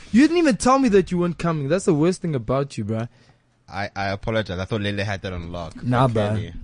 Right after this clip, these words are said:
Speaker 1: No, bro. No, no. Lele's not our mom. You need to remember that.
Speaker 2: You, you sound like all my other exes. You don't communicate.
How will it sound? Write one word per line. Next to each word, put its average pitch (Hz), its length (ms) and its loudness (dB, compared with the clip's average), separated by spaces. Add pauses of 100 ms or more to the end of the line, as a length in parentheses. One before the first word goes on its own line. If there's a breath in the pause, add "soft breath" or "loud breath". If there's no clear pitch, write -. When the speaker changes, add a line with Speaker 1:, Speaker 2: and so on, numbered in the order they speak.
Speaker 1:
No, 127 220 0
bro. 110 300 -2 (180)
No, 127 300 0
no. 120 180 2
Lele's 135 300 2
not 143 120 2
our 123 100 2
mom. 110 280 -2
You 123 80 -4
need 156 160 0
to - 80 -6
remember 107 380 0
that. 90 180 -10
Speaker 2:
You, 113 120 -8
you 107 180 -8
sound 120 300 -6
like 104 220 -4
all 110 140 -6
my 98 160 -4
other 98 180 -6
exes. 101 380 -8
You 151 140 -2
don't 466 200 -2
communicate. 403 1000 -8